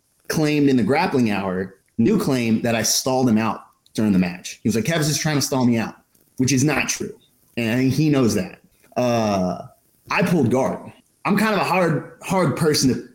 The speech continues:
force into the bottom position. I gave him the top position for free. And he took it twice. One time I got a look in the Aoki lock almost immediately. The other one, he re-pulled guard. And we effectively stalemated in a double guard pull.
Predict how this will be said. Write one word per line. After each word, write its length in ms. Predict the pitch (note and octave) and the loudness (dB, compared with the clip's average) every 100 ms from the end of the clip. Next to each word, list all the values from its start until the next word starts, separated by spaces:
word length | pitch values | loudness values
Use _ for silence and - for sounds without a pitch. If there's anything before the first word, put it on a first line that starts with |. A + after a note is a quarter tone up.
| - | -2
force 240 | C#3 A#2 | 0 2
into 100 | B2+ | 2
the 80 | G#2 | 2
bottom 240 | G#2+ G#2 | 0 -2
position. 400 | G2 G#2 A2 G2 | 0 0 0 0
I 80 | G2 | 0
gave 180 | B2 B2 | 2 2
him 80 | A2+ | 2
the 60 | |
top 240 | - A2 - | 0 -4 -4
position 320 | F#2+ F#2 F2+ | -2 0 -2
for 100 | F2 | -4
free. 280 | - F2+ - _ _ _ - | -4 -6 -6 _ _ _ -2
And 120 | A#2 | 0
he 140 | D3 | 2
took 260 | C#3 D3+ - | 2 2 2
it 460 | B2+ A#2+ A#2+ - _ _ - | 0 -2 -6 -18 _ _ -10
twice. 640 | - A2 - - - - _ _ _ | -4 -4 -4 -4 -4 -8 _ _ _
One 240 | - C#3 F3+ | -2 0 2
time 240 | F#3+ F#3+ | 2 0
I 80 | F3+ | 0
got 140 | E3 | 2
a 20 | E3 | 2
look 160 | E3 | 2
in 60 | E3 | 2
the 160 | C3+ | 2
Aoki 320 | C3 A#2+ A2+ A2+ | 2 2 2 0
lock 340 | G2+ G2+ - - _ - | 0 -2 -8 -20 _ -6
almost 380 | C3+ C3 A#2+ - | 0 2 2 2
immediately. 720 | G#2 G2+ F#2 F2+ F2+ F2 E2+ - _ _ | 4 4 4 2 0 -2 -4 -16 _ _
The 100 | A2+ | 0
other 160 | C3 C3 | 2 2
one, 140 | B2+ | 2
he 120 | A#2 A#2 | 2 4
re-pulled 520 | G#2+ A2+ A2 G2 E2 | 4 2 2 -2 -2
guard. 260 | E2+ - - _ _ _ - | -8 -10 -20 _ _ _ -2
And 140 | A2+ | 0
we 500 | A#2 A2 G#2 G#2 - _ - | 2 2 2 0 -8 _ -4
effectively 580 | D3+ F3+ D#3+ D#3 C3 B2 | -2 0 0 0 2 2
stalemated 920 | - C#3+ C3 A#2 G#2+ G2+ G2 F2+ F#2 _ _ _ - | 0 0 2 2 2 2 0 -2 -8 _ _ _ -4
in 100 | B2 | 0
a 40 | A2 | 0
double 240 | G#2+ G2+ | 2 0
guard 280 | F2+ F2 E2 | 0 0 -4
pull. 220 | - - | -10 -12